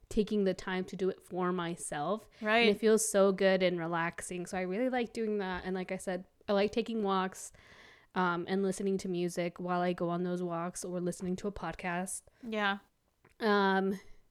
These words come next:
Speaker 1: and then that's pretty much it. And yeah, usually I'm trying to breathe more. I might start doing meditation, but probably not <laughs> because I don't have the time
Speaker 2: <laughs>
Speaker 1: to. Yeah, m-, uh, maybe I don't have,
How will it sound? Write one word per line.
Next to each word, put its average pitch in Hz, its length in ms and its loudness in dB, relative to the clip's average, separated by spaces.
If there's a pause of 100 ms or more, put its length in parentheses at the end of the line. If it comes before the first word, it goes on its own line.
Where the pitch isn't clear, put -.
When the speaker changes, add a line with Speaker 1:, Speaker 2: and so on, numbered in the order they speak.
(460)
Speaker 1:
and 214 240 6
then 202 800 6 (640)
that's 220 260 4
pretty 311 240 0
much 320 260 2
it. 269 200 6
And 247 360 4
yeah, 233 120 8
usually 269 540 4
I'm 220 160 0
trying 262 340 -2
to 262 120 -2
breathe 190 400 -2
more. 277 300 0
I 208 120 4
might 220 420 0
start 247 280 -4
doing 240 260 2
meditation, 233 920 -2
but 190 300 2
probably 190 460 0
not 170 640 -4 (280)
<laughs> - 280 -16
because 240 420 6
I 311 220 10
don't 214 140 4
have 196 140 2
the 196 100 2
time 196 300 8
Speaker 2:
<laughs> 247 200 8
Speaker 1:
to. 202 400 4 (800)
Yeah, 196 340 6
m-, 277 160 -6
uh, 349 140 6
maybe 370 260 6
I 320 120 10
don't 240 180 8
have, 202 160 4